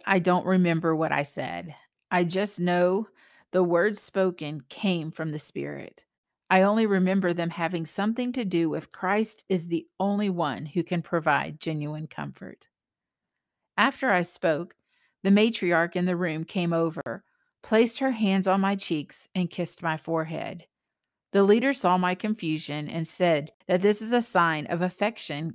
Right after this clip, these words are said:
given to someone they truly care about. It was quite a humbling experience, and I wish I knew what I said,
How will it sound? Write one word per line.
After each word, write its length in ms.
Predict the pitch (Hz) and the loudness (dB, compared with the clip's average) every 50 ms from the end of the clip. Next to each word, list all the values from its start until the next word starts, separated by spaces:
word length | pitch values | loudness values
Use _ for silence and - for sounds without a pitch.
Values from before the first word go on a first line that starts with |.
| - 180 | -8 -2
given 340 | 175 185 180 185 190 196 196 | 0 0 2 2 0 -2 -2
to 140 | 196 - 220 | -2 -4 -4
someone 500 | - - 180 170 160 156 151 151 156 151 | 0 2 2 2 2 0 -2 -2 -2 -2
they 140 | 156 156 151 | -2 -2 -2
truly 420 | - - - 180 170 160 160 156 | -4 -4 -4 -2 -2 0 -2 -2
care 300 | - - - 156 151 147 | -4 -6 -6 -4 -2 -2
about. 480 | 139 - 139 151 151 156 - 180 - - _ _ _ _ - | -4 -2 -4 -4 -4 -6 -8 -10 -18 -20 _ _ _ _ -2
It 100 | 226 220 | 0 2
was 180 | 214 214 214 - | 2 2 0 -2
quite 360 | - - 226 214 220 226 - | -8 -4 -2 -2 -2 0 -2
a 100 | 226 220 | -2 -2
humbling 480 | 175 208 196 185 175 170 175 175 - | 0 2 2 2 2 0 -2 -2 -4
experience, 760 | - 175 - - - - 180 175 165 160 156 143 120 - - - | -6 -6 -6 -8 -4 -2 -2 -2 -2 -2 -4 -6 -8 -10 -10 -6
and 120 | - 196 185 | -2 0 2
I 80 | 185 | 2
wish 300 | 185 185 196 202 190 - | 4 2 2 2 0 -2
I 100 | 196 202 | -2 0
knew 220 | 196 185 175 175 170 | 2 2 2 2 2
what 100 | 170 160 | 2 2
I 100 | 160 170 | 0 -2
said, 560 | 160 - - 170 156 147 143 139 165 170 - | -2 -2 0 0 0 0 0 -4 -6 -8 -12